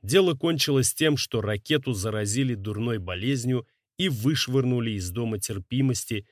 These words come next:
с космической скоростью. Бобрик вздрогнул, когда в дверь постучали. «Кто?» —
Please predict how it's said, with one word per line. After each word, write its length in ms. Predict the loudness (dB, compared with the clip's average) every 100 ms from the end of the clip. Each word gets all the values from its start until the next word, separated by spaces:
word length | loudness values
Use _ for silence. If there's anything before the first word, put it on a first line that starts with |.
| _
с 160 | -6 -2
космической 880 | 0 0 0 -4 -4 -4 -4 -6 -6
скоростью. 760 | -6 -8 -10 -8 -12 -14 -18 _ _ _ _ _ _ _ _
Бобрик 420 | -6 -2 0 -2 -4
вздрогнул, 600 | -6 -6 -4 -2 -2 -2
когда 300 | -4 -6 -8
в 60 |
дверь 260 | -8 -10 -10
постучали. 720 | -10 -10 -8 -8 -8 -10 -18 _ _ _ _ _
«Кто?» — 440 | -14 4 6 8